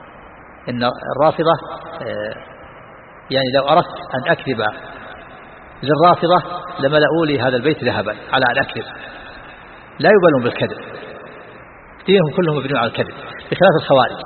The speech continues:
لأن الخوارج أصدق الطوائف، الخوارج عندهم صدق وليس عندهم كذب. ولهذا روى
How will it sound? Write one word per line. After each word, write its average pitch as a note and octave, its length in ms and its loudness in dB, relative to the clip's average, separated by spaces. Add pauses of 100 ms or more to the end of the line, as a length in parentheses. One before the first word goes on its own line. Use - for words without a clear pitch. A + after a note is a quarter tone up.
(300)
لأن C#3 100 -2
الخوارج E3+ 340 4
أصدق - 360 -4
الطوائف، A#2+ 420 -4 (600)
الخوارج D#3+ 400 2
عندهم D3+ 160 0
صدق - 320 -2
وليس D#3+ 160 0
عندهم C3+ 220 -2
كذب. - 260 0 (1000)
ولهذا D#3+ 320 4 (480)
روى G3 100 6